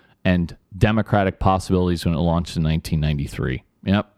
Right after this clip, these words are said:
Another one bites the dust. Uh, let us go to some sad news and go to Norway.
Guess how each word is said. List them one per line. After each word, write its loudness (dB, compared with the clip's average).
Another 4
one 2
bites 0
the 0
dust. 0
Uh, 4
let 2
us -2
go 2
to -2
some 0
sad 2
news 0
and 2
go 2
to -2
Norway. 0